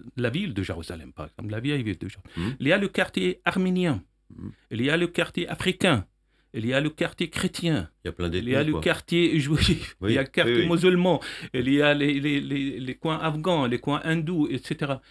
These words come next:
Speaker 1: Il y a plus de quarante différentes.
Speaker 2: Bah, il y a des églises,
Speaker 1: Des
Speaker 2: des
Speaker 1: gens.
Speaker 2: mosquées, des,
Speaker 1: Bien sûr.
Speaker 2: et des synagogues, c'est ça ?
Speaker 1: Et donc, ça, c'est
Speaker 2: <laughs>
Speaker 1: cette, cette Palestine. Donc, quand
Speaker 2: Hmm.
Speaker 1: on fait exclusivité de ça, ça colle pas.
Speaker 2: Ouais.
Speaker 1: C'est pas les Palestiniens, c'est
Speaker 2: Mhm.
Speaker 1: pas l'esprit des Palestiniens. Donc, on célèbre cette diversité.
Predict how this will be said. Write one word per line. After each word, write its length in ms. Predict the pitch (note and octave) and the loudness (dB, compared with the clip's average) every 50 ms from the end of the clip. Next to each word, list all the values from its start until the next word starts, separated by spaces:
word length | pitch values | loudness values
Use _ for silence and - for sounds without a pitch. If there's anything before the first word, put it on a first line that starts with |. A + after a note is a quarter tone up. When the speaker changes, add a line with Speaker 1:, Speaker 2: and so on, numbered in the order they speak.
| - _ _ - | -20 _ _ -2
Speaker 1:
Il 40 | C3 | -2
y 20 | |
a 40 | C3 | -2
plus 280 | D#3+ B3+ C4 A#3 - | 0 -2 -4 -2 -2
de 80 | - D#3+ | -4 -6
quarante 420 | - - - F3+ F3 E3+ D#3+ C#3+ | -6 -4 -4 -2 -2 -2 -4 -4
différentes. 640 | C3 D#3+ - - D3+ D3+ D3+ D3+ B2+ - - - - - | -4 -6 -6 -4 -4 -2 -2 -2 -4 -6 -8 -18 -20 -16
Speaker 2:
Bah, 80 | - C#2+ | -14 -12
il 80 | D2 D2 | -10 -10
y 40 | |
a 40 | D2 | -10
des 220 | C#2 D2 C#2+ C#2+ D2+ | -8 -8 -8 -4 -4
églises, 340 | D#2+ D#2+ E2+ G2 A2+ A2+ | -4 -4 -4 -6 -6 -4
Speaker 1:
Des 100 | C3 C3+ C#3 | -2 -2 -2
Speaker 2:
des 100 | C3 B2+ | -2 -2
Speaker 1:
gens. 80 | B2 B2+ | -4 -4
Speaker 2:
mosquées, 280 | A2+ G#2 G2 A2 G#2+ | -4 -2 -2 -2 -2
des, 220 | E2+ D2 C#2 C2+ - - | -4 -8 -10 -12 -16 -14
Speaker 1:
Bien 240 | A2+ A2 C3+ D#3+ F#3 | -8 -4 -2 -2 -2
sûr. 280 | - - - C4 A3 - | -2 -4 -6 -6 -6 -6
Speaker 2:
et 60 | D2+ | -6
des 120 | C#2 D#2+ | -6 -6
synagogues, 460 | - - - E2+ F2+ A#2 C#3 B2+ G#2+ - - | -8 -6 -4 -4 -2 -2 -2 -4 -6 -6 -10
c'est 60 | - | -10
ça ? 100 | D#2+ A2+ A#2+ | -8 -6 -4
Speaker 1:
Et 100 | C3+ C3+ | -4 -4
donc, 300 | C3 D#3 G3+ G3+ - - | -4 -4 -4 -4 -6 -8
ça, 360 | - - - - B3+ C#4 C4 | -10 -8 -4 -2 0 2 0
c'est 180 | - - G3+ D3 | 0 0 -4 -4
Speaker 2:
<laughs> 100 | - - | -2 -2
Speaker 1:
cette, 240 | E3+ E3 - - - | -4 -6 -6 -12 -16
cette 360 | - - - D#3 C#3 - _ | -12 -6 -2 -2 -2 -2 _
Palestine. 520 | - A2 G#2 G2 - - - - G2 D#2+ - G2 | -6 -4 -4 -4 -4 -8 -10 -10 -10 -10 -8 -6
Donc, 200 | G2+ B2 B2 - | -4 -4 -4 -4
quand 200 | - F#3+ A3 B3 | -4 -2 0 0
Speaker 2:
Hmm. 60 | A#3+ A#3 G#3+ | 0 0 -2
Speaker 1:
on 40 | F3+ | -4
fait 260 | - - F#3 F3+ - - | -4 -4 -4 -4 -4 -6
exclusivité 840 | F#3 G#3 - - - - - D#3 C3+ - - A#2+ B2 B2 - C3 A#2+ | -10 -10 -10 -10 -10 -6 -4 -6 -4 -4 -4 -6 -6 -4 -4 -4 -4
de 80 | G#2 | -4
ça, 200 | - - D#3 F3+ F#3 | -6 -6 -6 -6 -6
ça 140 | - - D3+ | -6 -8 -4
colle 200 | - D#3 D3 - | -2 -2 -4 -2
pas. 280 | - D#3+ D3 - - _ _ _ _ _ _ _ - - | -2 -4 -4 -4 -6 _ _ _ _ _ _ _ -18 -12
Speaker 2:
Ouais. 80 | - D2 | -10 -10
Speaker 1:
C'est 200 | - - - C3 | -6 -2 -2 -2
pas 240 | - - E3+ E3+ C#3+ | 0 2 2 2 2
les 100 | C3 B2+ | 0 0
Palestiniens, 580 | - A2 G2+ G2+ F2+ - - F#2 F2+ E2+ F2 E2+ | 0 0 0 -2 -4 -8 -8 -8 -6 -4 -4 -6
c'est 100 | D#2 D#2 | -4 -4
Speaker 2:
Mhm. 60 | E2 | -2
Speaker 1:
pas 100 | - C3+ | 0 0
l'esprit 380 | C#3 B2+ - - - - C3+ A#2+ | 0 0 -4 -6 -6 -4 -4 -4
des 80 | G2 G2 | -4 -4
Palestiniens. 500 | - E2+ F2 E2+ - - - F#2 - - _ _ - - - _ - | -4 -4 -6 -6 -8 -10 -12 -12 -12 -18 _ _ -20 -20 -20 _ -6
Donc, 200 | B2 B2+ B2+ - D3 | -4 -2 -2 0 -2
on 40 | |
célèbre 400 | C3 - - D#3 F#3 G#3+ F#3+ D#3+ | -2 0 0 0 0 0 -2 -4
cette 200 | - - C#3+ C3 | -6 -6 -6 -4
diversité. 600 | B2 B2+ A2+ A2+ G#2 G2 - - F#2+ - - - | -4 -4 -2 -2 -2 -4 -4 -8 -10 -8 -8 -10